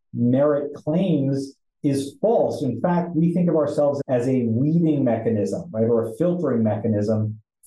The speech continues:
for funding only the highest merit claims. The other area in which we think about it is a provider like Burford is suited best where a matter is extremely complicated.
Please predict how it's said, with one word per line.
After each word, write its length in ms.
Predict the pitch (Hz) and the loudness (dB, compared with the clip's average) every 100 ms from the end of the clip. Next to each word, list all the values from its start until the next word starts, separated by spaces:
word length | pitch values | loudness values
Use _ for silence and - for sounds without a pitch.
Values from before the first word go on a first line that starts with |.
| - | -2
for 340 | 139 135 - | 0 0 0
funding 380 | 151 151 151 143 | 0 0 0 -2
only 500 | 156 143 147 147 143 | 0 2 2 2 2
the 200 | 131 - | 0 -2
highest 460 | 147 147 139 143 139 | 0 0 0 -2 -4
merit 300 | 113 107 107 | -2 -2 -4
claims. 240 | - 101 - _ _ _ _ _ _ _ | -8 -8 -10 _ _ _ _ _ _ _
The 100 | 190 | 0
other 260 | 277 349 - | 0 0 -2
area 500 | 151 165 160 143 135 | 0 2 2 0 -2
in 140 | 135 131 | -2 -2
which 200 | 135 135 135 | -2 -2 -6
we 200 | 135 - | -6 -2
think 220 | 165 170 | 0 2
about 300 | 120 117 117 | 2 2 2
it 180 | 113 - 147 | 0 -2 0
is 640 | 127 127 127 120 - - _ _ _ _ - | 0 2 2 0 -4 -10 _ _ _ _ -4
a 60 | |
provider 680 | - 156 139 131 170 202 208 | -2 0 0 0 0 0 0
like 300 | 196 165 - | 0 -2 -2
Burford 680 | 123 131 135 190 208 202 - _ _ _ _ | 0 0 0 0 0 -2 -8 _ _ _ _
is 520 | 143 143 139 135 - | 0 2 0 -2 -8
suited 760 | - 185 196 170 170 151 - - | -4 0 2 2 2 -2 -4 -4
best 400 | 147 151 151 - - - | -2 -2 -2 -8 -14 -4
where 420 | 127 143 147 147 | 0 2 2 0
a 80 | 131 | -2
matter 400 | 131 135 131 127 | -2 0 0 0
is 180 | 120 | -2
extremely 880 | 113 - - 135 139 147 143 135 127 | -6 -12 -10 -2 0 2 2 0 -2
complicated. 800 | - 127 123 143 - 110 101 - | -4 -2 0 0 -2 -4 -6 -8